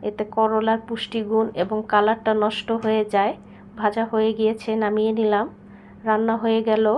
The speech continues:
ঘন করে মুসুরের ডাল আর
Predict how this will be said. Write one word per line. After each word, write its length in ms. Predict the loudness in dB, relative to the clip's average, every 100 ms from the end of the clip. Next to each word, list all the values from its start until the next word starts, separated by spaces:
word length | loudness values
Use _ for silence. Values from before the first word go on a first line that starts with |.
| -2 -6 0
ঘন 160 | 2 2
করে 260 | 0 0 0 0
মুসুরের 440 | -2 -4 -2 -2 0
ডাল 280 | 4 4 4 -2 -16 -20 -20 -20 -8 -2
আর 120 | 0